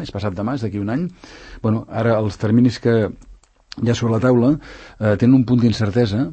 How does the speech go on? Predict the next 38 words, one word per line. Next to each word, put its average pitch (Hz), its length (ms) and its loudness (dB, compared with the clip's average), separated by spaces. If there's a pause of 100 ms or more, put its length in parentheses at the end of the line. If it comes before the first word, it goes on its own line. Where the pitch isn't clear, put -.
(100)
perquè 107 300 -2
jo 120 100 2
us - 80 -10
podria 123 240 2
parlar, 110 380 0
i 95 100 -4
haureu 101 240 -4
llegit 101 300 -2 (100)
segurament 101 400 -2
a 98 60 -2
la 95 100 -4
premsa, 113 380 0 (400)
els 101 180 -8
últims 101 240 -2
mesos, 120 340 2
que 110 140 -4
hi 110 40 2
ha 113 40 2
una 117 140 2
data 117 100 0
que 123 80 2
és 98 80 -6
l'u 107 100 0
de 107 140 0
juliol 107 240 0
del 104 160 -2
vint-i-cinc, 98 540 -2 (160)
val? 113 180 -4 (300)
Aquesta 120 240 0
data, 117 180 4
que 117 80 -2
ara 113 100 0
mateix 113 300 0
per 104 220 -4
llei 113 240 2 (100)
és 107 160 -2
la 107 80 0
que 104 140 0